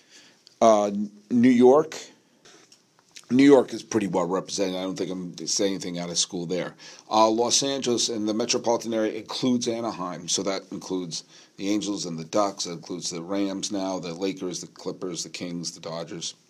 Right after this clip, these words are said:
and whatever the hell the, uh, the, the soccer team is. I'm, I, I'm, I'm not gonna include soccer yet 'cause I don't think we're there, but, you know, Chicago, boom, Dallas, boom,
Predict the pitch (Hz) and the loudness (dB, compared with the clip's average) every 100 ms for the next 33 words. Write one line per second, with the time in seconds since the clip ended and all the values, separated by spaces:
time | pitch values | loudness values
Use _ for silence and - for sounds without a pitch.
0 | _ _ _ _ _ _ _ - 98 92 | _ _ _ _ _ _ _ -8 -6 -4
1 | 92 80 76 85 85 80 82 80 78 73 | -4 -6 -8 -6 -6 -6 -6 -6 -6 -10
2 | - _ - - _ 95 87 82 78 - | -12 _ -20 -20 _ -10 -6 -6 -8 -16
3 | _ _ 87 - 117 87 90 82 - 80 | _ _ -2 4 4 4 -2 -6 -6 -4
4 | 85 - 101 98 - - - 156 143 147 | -8 -4 -4 -4 -8 -16 -2 4 8 8
5 | 160 156 175 180 156 135 - 123 - 117 | 6 4 6 6 6 4 2 0 6 6
6 | 104 98 90 85 80 95 98 92 107 113 | 6 4 -2 -2 -2 0 0 2 4 4
7 | 110 85 98 90 90 73 - 90 - - | 2 -2 0 2 2 2 -2 -6 -8 -20
8 | - _ _ _ _ _ _ _ - - | -20 _ _ _ _ _ _ _ -20 -4
9 | 123 147 - - 147 151 156 151 143 139 | 0 2 2 2 6 6 8 8 6 6
10 | 139 _ _ _ _ 123 131 131 127 117 | -2 _ _ _ _ 4 6 8 4 0
11 | 120 131 131 131 127 - - 135 123 123 | 4 6 8 6 4 0 0 4 6 4
12 | 117 | 0